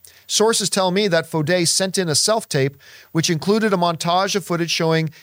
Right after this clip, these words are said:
his very Clark Kent-like childhood on a farm in the small town of Moses Lake, Washington. I'm told Gunn liked what he saw.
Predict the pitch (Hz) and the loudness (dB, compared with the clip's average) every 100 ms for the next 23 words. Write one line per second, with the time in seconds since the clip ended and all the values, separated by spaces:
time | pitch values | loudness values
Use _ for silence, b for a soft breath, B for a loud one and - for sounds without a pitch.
0 | B 175 135 190 226 233 - 202 220 - | B 0 2 2 2 0 -4 -2 -2 -2
1 | 196 196 170 175 - - 165 165 160 160 | -6 -4 -2 -4 -2 -2 0 0 0 -2
2 | - 135 117 180 180 180 180 B B B | -2 -6 -2 2 2 2 0 B B B
3 | 143 131 170 190 196 - 175 175 131 165 | -2 -2 2 2 2 0 0 0 0 2
4 | 185 139 117 180 185 - 170 156 123 113 | 0 -2 0 0 0 -2 0 0 -4 -10
5 | 85 - B B - 117 180 202 156 160 | -12 -14 B B -8 -2 2 2 2 0
6 | 185 170 156 160 151 147 - 110 90 | 0 0 -2 -2 -4 -2 -2 -4 -8